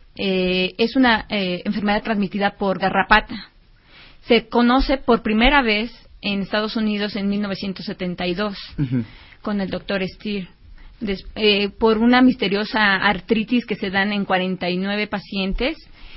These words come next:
Speaker 1: y, eh, después ya logran aislar cuál era la bacteria que la estaba originando esta enfermedad. Sin embargo, ya había literatura
Speaker 2: Ujú.
Speaker 1: en, en lo, en Europa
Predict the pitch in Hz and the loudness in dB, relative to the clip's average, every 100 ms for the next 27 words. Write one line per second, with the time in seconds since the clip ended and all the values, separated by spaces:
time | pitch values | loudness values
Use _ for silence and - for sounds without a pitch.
0 | - - - 247 233 240 277 - - - | -20 -20 -2 2 4 4 2 0 -14 -6
1 | 214 202 190 185 185 220 - 247 226 247 | 0 2 2 2 2 0 2 4 4 2
2 | - 190 196 202 - 226 247 254 233 202 | -4 2 2 2 0 4 6 6 4 4
3 | 196 190 196 208 - 214 196 202 196 190 | 0 2 4 2 4 2 4 2 2 0
4 | 185 190 - 220 196 170 175 - _ - | 0 -2 0 0 0 -4 -10 -16 _ -20
5 | - 196 185 - 202 220 214 196 - 185 | -10 -6 -6 -4 -2 -2 0 0 0 -2
6 | 185 180 196 202 190 190 185 196 180 175 | 0 0 -2 -2 -2 -4 -4 -6 -4 -4
7 | 175 185 190 - _ - - - - - | -2 0 0 -4 _ -20 -20 -20 -20 -20
8 | - - - _ - - 240 233 240 254 | -20 -20 -20 _ -6 4 6 8 6 8
9 | 254 220 254 240 285 285 240 233 208 185 | 6 8 6 8 6 6 4 4 4 2
10 | 240 240 226 294 - - 131 151 190 196 | 2 4 4 2 0 -6 -2 0 0 0
11 | 196 196 190 190 180 - _ 214 208 190 | 0 0 0 -2 -2 -6 _ -4 2 4
12 | 180 202 190 196 196 220 233 277 | 2 2 0 2 2 2 2 2